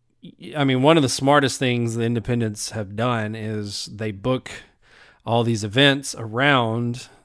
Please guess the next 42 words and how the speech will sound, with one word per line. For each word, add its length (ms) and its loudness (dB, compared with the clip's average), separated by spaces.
WrestleMania, 720 0
because 480 -6
a 80 -12
lot 240 -2
of 60 -4
people 240 -2
go 180 0
down 240 2
there 140 -2
for 160 -8
a 80 -6
week. 320 -6
So 120 -10
they're 160 -6
like, 220 -10
"Well, 80 -12
screw 260 2
it. 120 2
Let's 180 -6
throw 260 -6
a 40 -2
show. 400 0
People 280 -8
are 40 -6
gonna 120 -6
be 60 -4
down 220 -4
here." 160 -10
Um, 360 2
I'm 180 6
surprised 640 2
W 180 2
W 280 0
E 20 2
hasn't 260 0
been 160 -2
more 140 -2
proactive 560 -6
with, 220 -10
like, 180 -10
screwing 480 0
them 320 0